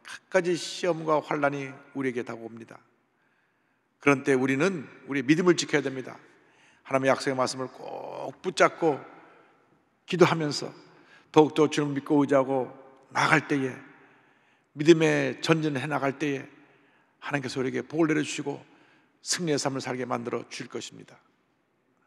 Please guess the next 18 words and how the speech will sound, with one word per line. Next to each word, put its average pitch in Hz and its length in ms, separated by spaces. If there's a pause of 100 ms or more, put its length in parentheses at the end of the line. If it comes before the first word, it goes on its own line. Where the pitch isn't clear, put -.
(720)
먼저 135 280
믿는 139 240
자들에게 127 320
다가온 127 340
고난에 127 380
대해서 120 400
함께 117 580 (580)
생각해 123 340
보기를 110 280
원합니다. 104 560 (1600)
오늘 165 160
말씀의 156 380
배경은 123 500 (840)
남한국 127 520
유다가 117 520 (1300)
주전 135 280
오백팔십육 127 680
년 160 400